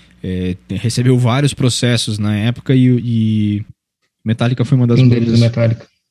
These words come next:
Speaker 1: É. E aí, então, pro disco que,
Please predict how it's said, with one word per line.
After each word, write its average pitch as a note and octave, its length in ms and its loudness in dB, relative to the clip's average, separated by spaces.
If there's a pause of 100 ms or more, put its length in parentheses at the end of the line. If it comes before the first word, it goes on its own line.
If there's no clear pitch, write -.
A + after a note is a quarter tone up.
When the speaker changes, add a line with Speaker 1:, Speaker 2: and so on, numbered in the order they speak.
(160)
Speaker 1:
É. G2+ 280 -6 (1200)
E E3 160 0
aí, F3+ 240 4
então, F#3+ 440 0 (140)
pro F3 220 4
disco E3+ 360 0
que, C#3 680 2